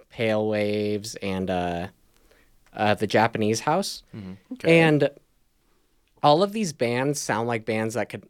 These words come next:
Speaker 1: they could all be in one mega tour together, just, like, those four bands, and they would all make sense together, but they all sound distinctively different.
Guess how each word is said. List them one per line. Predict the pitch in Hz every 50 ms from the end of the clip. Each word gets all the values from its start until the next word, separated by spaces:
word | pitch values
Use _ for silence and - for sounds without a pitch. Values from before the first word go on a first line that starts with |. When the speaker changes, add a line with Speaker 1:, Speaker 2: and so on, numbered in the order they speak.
| _ _ -
Speaker 1:
they | 131 143
could | - 151
all | 143 131 139
be | 139 135
in | 123 113 110 110
one | 110 113 110 110 107 104
mega | 107 107 101 101 95
tour | - - - 101 98 92
together, | 82 90 82 90 85 80 - 90
just, | 85 - - - -
like, | 92 87 -
those | 101 98 98 -
four | - - 113 107 104
bands, | 92 - 95 98 101 107 107 -
and | 101 98
they | 98 95
would | 98 98 -
all | 101 104 101 104 107 113 113 - _
make | - 113 110 104 - -
sense | - - 107 110 120 - -
together, | - 156 156 160 165 165 196 214 214 -
but | 139 131 123 123 120
they | - 120 117
all | 120 131 135
sound | - - 139 123 113 123 113 -
distinctively | 107 - - - - 110 101 104 - - 110 104 110 95 92
different. | - - 101 - - - 135 147 139